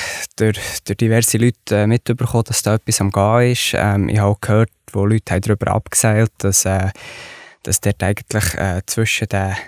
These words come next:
Bohrhaken noch, äh, zusätzliche Löcher sind gebohrt worden, für sich mit einem System wie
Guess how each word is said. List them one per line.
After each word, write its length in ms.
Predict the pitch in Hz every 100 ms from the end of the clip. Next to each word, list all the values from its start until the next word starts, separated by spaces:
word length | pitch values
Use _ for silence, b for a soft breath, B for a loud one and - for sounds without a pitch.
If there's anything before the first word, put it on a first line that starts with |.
| B -
Bohrhaken 800 | 107 113 107 101 104 - 110 101
noch, 320 | 98 104 104 87
äh, 320 | 104 98 98 101 B B - - -
zusätzliche 580 | - 113 107 - 107 104
Löcher 360 | 98 117 - -
sind 160 | -
gebohrt 480 | - 110 110 117 -
worden, 540 | 110 113 113 117 117 - 120
für 220 | - 101
sich 240 | - 104 - - -
mit 180 | 104
einem 200 | 104 101
System 560 | 98 98 - 104 107 110
wie 160 | 110